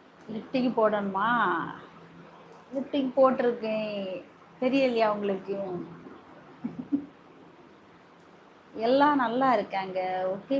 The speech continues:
சூப்பர் பழனிசாமி அண்ணா. திருநெல்வேலி பயங்கர வெயிலா இருக்குமே.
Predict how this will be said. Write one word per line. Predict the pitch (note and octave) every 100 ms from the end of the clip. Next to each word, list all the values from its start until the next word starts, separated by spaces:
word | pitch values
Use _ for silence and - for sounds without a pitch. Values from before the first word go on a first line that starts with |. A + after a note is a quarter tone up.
| C4+
சூப்பர் | B3+ B3 B3+ A#3
பழனிசாமி | A3 A3 A3 - A3 G#3+ G#3
அண்ணா. | G#3 G#3 G#3 G3+ G3+ G3+ - - - - - - - - - - - - - - - - - - - - - - - - -
திருநெல்வேலி | A3+ A#3+ C#4 C#4+ D4 C#4+ B3+
பயங்கர | B3 C4 C#4+ C4+
வெயிலா | C4 C4+ C4+
இருக்குமே. | B3+ G#3 G3